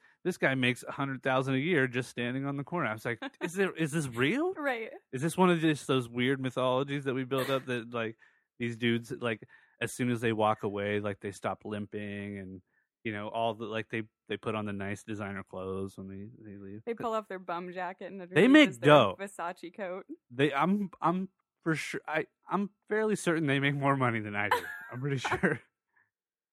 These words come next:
Speaker 1: Unless the, the ringmaster gets in there and takes his cut and then shit gets
Speaker 2: Right.
Speaker 1: fucked up.
Speaker 2: Yeah.
Speaker 1: Which is not that much different than working with galleries.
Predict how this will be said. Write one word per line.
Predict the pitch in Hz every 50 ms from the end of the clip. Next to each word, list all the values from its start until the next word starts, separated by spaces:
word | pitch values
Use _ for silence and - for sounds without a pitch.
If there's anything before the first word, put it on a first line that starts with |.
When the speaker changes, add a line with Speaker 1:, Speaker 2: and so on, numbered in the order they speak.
| _ _ _ _ _ - 622 587 523 480 466 466 -
Speaker 1:
Unless | 156 165 156 156 160 160 165 185 - - - -
the, | 143 147 151 147 147 143 143 139
the | 139 147 139
ringmaster | 131 147 175 202 185 139 123 117 113 117 - - - 131 127
gets | 120 123 120 113 - 127
in | 120 123
there | 120 117 113
and | 113 107
takes | - 117 107 - -
his | 156 160 -
cut | - 120 101 92 - 107
and | 107 107
then | 110 107
shit | 214 214
gets | 101 98 - 180 165
Speaker 2:
Right. | - -
Speaker 1:
fucked | 101 - - -
up. | 120 107 - - _
Speaker 2:
Yeah. | 202 196 180 170 160 - _ _ _ _
Speaker 1:
Which | 123 131 127 - - - 143 143 -
is | - 135 131 131 131 127 - - - _ _
not | 139 147 147 143 147 - -
that | 143 139 135
much | 139 139 - -
different | 143 127 - 127 123
than | 123 120 120
working | 123 123 120 - 120 117
with | 117 110 -
galleries. | - - 123 123 104 - -